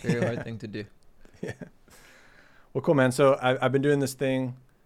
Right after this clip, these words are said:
Speaker 2: doing, like, rapid fire, underrated, overweight, underrated, overrated, kinda like how Gary Vee does. Gonna throw some
Speaker 1: Hopefully
Speaker 2: terms
Speaker 1: I
Speaker 2: at
Speaker 1: know what everything is, man. I'm, <laughs> I'm terrible.
Speaker 2: <laughs> Yeah.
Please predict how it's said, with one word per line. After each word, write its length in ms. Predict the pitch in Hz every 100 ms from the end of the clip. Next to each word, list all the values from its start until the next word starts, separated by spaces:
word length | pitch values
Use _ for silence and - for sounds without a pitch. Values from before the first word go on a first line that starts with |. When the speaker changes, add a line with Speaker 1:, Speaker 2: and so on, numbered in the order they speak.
| - _ -
Speaker 2:
doing, 220 | 120 110
like, 180 | 107 101
rapid 380 | 110 113 113 104
fire, 360 | 120 110 113 107
underrated, 480 | 113 113 110 107 107
overweight, 500 | 110 107 104 104 - _ _ _ _
underrated, 520 | 123 139 131 123 117
overrated, 500 | 113 117 117 117 117
kinda 200 | 113 120
like 180 | 110 107
how 100 | 110
Gary 260 | 104 110 107
Vee 160 | 107
does. 380 | 107 113 117 - - - - - - _
Gonna 140 | 117 110
throw 180 | 123 120
some 140 | 120
Speaker 1:
Hopefully 220 | 131 117 123
Speaker 2:
terms 20 |
Speaker 1:
I 60 | 117
Speaker 2:
at 40 |
Speaker 1:
know 100 | 117
what 140 | 120 117
everything 400 | 113 113 113 107
is, 200 | 110 107
man. 240 | 117 110
I'm, 160 | 113 127 -
<laughs> 80 | -
I'm 120 | 202
terrible. 360 | - 120 - 123
Speaker 2:
<laughs> 400 | - - - -
Yeah. 280 | 180 113